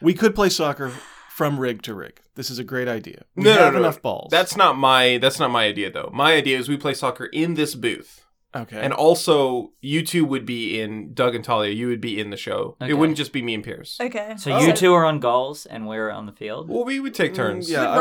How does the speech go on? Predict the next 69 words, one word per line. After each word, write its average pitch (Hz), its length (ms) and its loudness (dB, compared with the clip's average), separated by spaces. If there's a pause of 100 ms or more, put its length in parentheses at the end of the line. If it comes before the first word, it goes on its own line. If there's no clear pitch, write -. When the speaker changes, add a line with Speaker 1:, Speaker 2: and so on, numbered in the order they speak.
Speaker 4:
rotate. - 80 0 (100)
Speaker 1:
play - 80 6
Speaker 4:
I 160 40 4
think 160 60 -4
we'd 165 40 -2 (220)
Speaker 1:
striker 113 180 -2
Speaker 4:
all 101 60 -2
Speaker 1:
as - 60 -10
Speaker 4:
get 110 160 -4
a - 40 -6
Speaker 1:
well. 95 40 -8
Speaker 4:
bit - 120 -6
of 135 80 6
a, - 20 8
Speaker 2:
And 147 280 0
Speaker 4:
bit 202 100 -8
of 190 100 -8
a - 40 -4
Speaker 2:
from 202 160 2
Speaker 4:
turn. 160 60 4
Speaker 2:
episode 208 300 0
to 180 100 2
episode, 143 300 0
we 139 100 0
would 131 120 0
mix 123 240 -4
up - 100 -8
the 110 60 -10
teams 107 340 -10
a 104 60 -6
little 101 180 -6
bit, 98 160 -8
too. 101 360 -10
Speaker 3:
I 131 60 2
was 135 140 -2
gonna 143 180 -4
say, 127 420 -2 (220)
w- - 200 -14
Speaker 4:
Yeah. 214 100 -6
Speaker 3:
you 143 60 -2
two 151 140 0
are 131 40 0
the 123 80 -4
team 120 220 -8
captains. - 640 -10 (540)
Uh, 107 440 0 (520)
should 127 140 -12
we 120 100 -4
do 117 100 -2
that 117 180 -4
thing, 113 340 -10
like 104 260 -6
in 101 160 -14
P 101 260 -6
E 107 60 -10
class, 117 340 -8
where 104 80 -8
you 92 140 -14
pick - 260 -6
the - 80 -10
teams 110 380 -10
one 107 180 -8
by 101 140 -6
one? 117 340 -10 (120)
Speaker 2:
<laughs> - 120 -16
Speaker 3:
Do 120 140 -2
a 110 80 -2
snake 107 300 -6
draft? 143 440 -4